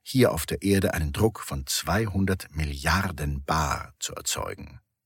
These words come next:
Daraus geht zwingend hervor, dass wir mit niedrigeren Werten arbeiten müssen. Und das wiederum heißt, dass wir eine deutlich höhere Temperatur als die fünfzehn Komma sieben Millionen Grad im Sonneninneren brauchen.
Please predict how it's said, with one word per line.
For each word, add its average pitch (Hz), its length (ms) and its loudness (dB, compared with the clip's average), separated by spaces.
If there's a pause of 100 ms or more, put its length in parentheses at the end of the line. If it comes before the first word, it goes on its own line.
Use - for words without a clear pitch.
(1000)
Daraus 104 300 4
geht 98 180 0
zwingend 127 420 0
hervor, 110 440 2
dass 87 240 0
wir 78 120 0
mit 73 280 -6
niedrigeren 85 600 0
Werten 69 320 -4
arbeiten 55 420 -8
müssen. 64 400 -6 (140)
Und 62 220 -12
das - 300 0
wiederum 80 400 0
heißt, 87 360 0 (260)
dass 78 160 -4
wir - 100 0
eine 73 140 -2
deutlich 87 600 0
höhere 87 360 2
Temperatur 80 880 -2
als - 160 -4
die - 140 -14
fünfzehn 82 500 -2
Komma 67 200 -2
sieben 73 260 -4
Millionen 65 500 -4
Grad 65 400 0
im 64 200 -10
Sonneninneren 65 640 -4
brauchen. - 480 -10